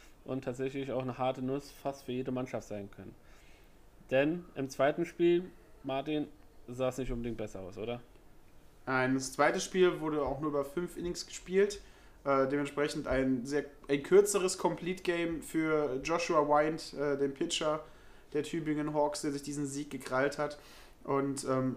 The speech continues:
Speaker 2: man muss einfach sagen, Tübingen war offensiv richtig gut in diesem Spiel. Zehn zu null nach dem fünften Inning das Ganze beendet. Ähm, der Shortstop Helber mit n-, mit n Triple gehauen, R B I reingebracht, selber zwei Hits gehabt.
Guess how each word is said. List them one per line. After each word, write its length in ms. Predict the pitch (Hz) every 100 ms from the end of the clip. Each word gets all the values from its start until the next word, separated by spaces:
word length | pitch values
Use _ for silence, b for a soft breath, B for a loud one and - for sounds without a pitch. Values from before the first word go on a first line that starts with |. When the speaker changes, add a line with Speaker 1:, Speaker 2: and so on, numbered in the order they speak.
| -
Speaker 2:
man 140 | 139
muss 120 | 160
einfach 200 | 170 160
sagen, 360 | 160 156 165 165
Tübingen 520 | - 190 190 185 165
war 340 | 151 151 151 151
offensiv 560 | 185 170 151 165 170 - - - 143
richtig 540 | 135 160 208 - 190
gut 220 | 185 185
in 80 | 180
diesem 240 | 165 170
Spiel. 400 | 165 - 165 165 165 B - -
Zehn 260 | 170 175
zu 160 | - 175
null 240 | 170 170
nach 160 | 170 156
dem 140 | 156
fünften 340 | - 160 - 151
Inning 220 | 156 151
das 160 | 143
Ganze 260 | 143 151 143
beendet. 540 | 143 120 156 160 160 B B B - -
Ähm, 380 | 139 139 143 139 - - - - - - -
der 100 | 156
Shortstop 580 | 151 - 175 - 185 175
Helber 540 | 156 175 170 175 170 156
mit 180 | 160
n-, 220 | 160 151 143
mit 140 | 156
n 120 | 160
Triple 380 | - 196 202 185
gehauen, 500 | 175 165 160 170 170
R 140 | 151
B 120 | 156 151
I 0 |
reingebracht, 720 | 156 156 151 151 - 147 -
selber 260 | 160 156 151
zwei 240 | - 151
Hits 180 | 156 -
gehabt. 440 | 165 151 147 -